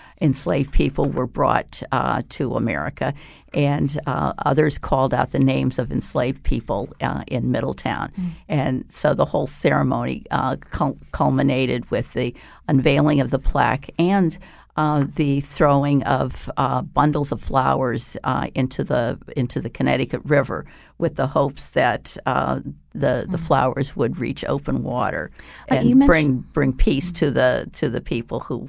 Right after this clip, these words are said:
Speaker 1: perished on the Middle Passage.
Speaker 2: You mentioned, uh, the Native Americans. I wanted to go back to Demetrius, uh, because we're, uh, focusing on the transatlantic, uh, slave trade and thinking about,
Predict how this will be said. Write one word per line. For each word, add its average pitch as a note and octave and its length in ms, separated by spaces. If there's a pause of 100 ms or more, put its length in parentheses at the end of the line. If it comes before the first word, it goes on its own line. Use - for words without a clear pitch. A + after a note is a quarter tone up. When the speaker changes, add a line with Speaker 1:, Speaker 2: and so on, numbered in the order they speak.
(160)
Speaker 1:
perished A#2+ 400
on B2 140
the A2+ 80
Middle A2+ 240
Passage. - 540 (160)
Speaker 2:
You A#3+ 120
mentioned, A#3 460
uh, - 160
the E3 260
Native E3+ 360
Americans. D3 600
I D#3+ 60
wanted F3 240
to D#3+ 100
go D#3 220
back D#3 320
to D3 180
Demetrius, D3 960
uh, C#3+ 200
because D#3 320
we're, E3 320 (320)
uh, D3+ 140
focusing F3 600
on D#3+ 440
the D3 80
transatlantic, D3 760 (120)
uh, D3 120
slave F3 420
trade D3+ 680
and C#3+ 480 (100)
thinking F3 340
about, C#3 400